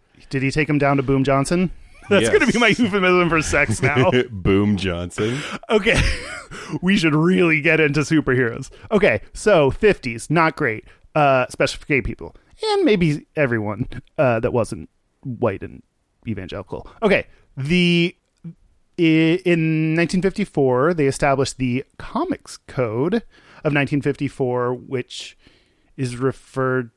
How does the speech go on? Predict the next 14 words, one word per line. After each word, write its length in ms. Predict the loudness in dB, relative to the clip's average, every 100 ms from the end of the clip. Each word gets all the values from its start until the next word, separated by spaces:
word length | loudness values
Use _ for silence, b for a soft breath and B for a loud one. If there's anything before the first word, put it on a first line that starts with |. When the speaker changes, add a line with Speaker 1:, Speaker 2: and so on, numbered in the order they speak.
| -14
Speaker 1:
to 600 | -12 -10 -6 -2 -2 -4
the 160 | -8 -10
C 580 | -12 -12 -12 -10 -8
C 440 | -8 -8 -6 -6 -6 -6
A 640 | -4 -4 -8 -12 -14 -14 B B B B -20 _ _
because 1040 | -14 -14 -16 -12 -12 -10 -10 -12 -18 -16
that's 400 | -12 -12 -14 -16 -14
the 320 | -12 -10 -12 -14 b b b b b
Comic 420 | -14 -10 -8 -8 -10 _ _ -18
Code 800 | -10 -6 -4 -4 -8 -12 -14 -20 _ _ _ _ _
Speaker 2:
Of 140 | -6 -4
America. 680 | -4 -2 -2 -2 -6 -8 -4
Speaker 1:
of 140 | -2
Ameri-, 420 | -2 -2 -4 -6